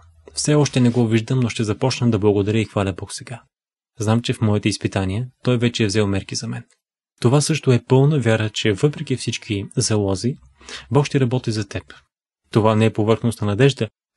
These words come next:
но такава, която е построена на сигурни основи. Вижте какво обещава да направи Бог.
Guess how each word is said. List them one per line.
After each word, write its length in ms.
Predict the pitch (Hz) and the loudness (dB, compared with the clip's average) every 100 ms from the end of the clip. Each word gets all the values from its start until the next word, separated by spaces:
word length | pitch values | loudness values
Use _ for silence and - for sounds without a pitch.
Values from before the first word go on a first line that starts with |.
| 117 | 0
но 80 | |
такава, 440 | 101 - 98 101 135 | 0 2 2 2 2
която 300 | 127 117 117 | 4 2 0
е 60 | |
построена 440 | - 110 117 120 113 | -4 -4 2 2 4
на 100 | 101 | 0
сигурни 400 | - 139 123 117 | 0 0 2 0
основи. 360 | 107 107 90 - _ _ _ _ _ _ | 0 -4 -4 -10 _ _ _ _ _ _
Вижте 280 | 151 - 180 | 2 4 0
какво 260 | - - | -2 0
обещава 440 | 160 131 - 156 131 | 2 2 2 4 4
да 80 | 123 | 2
направи 340 | 117 147 127 | 2 2 2
Бог. 380 | 110 123 - | 2 -2 -4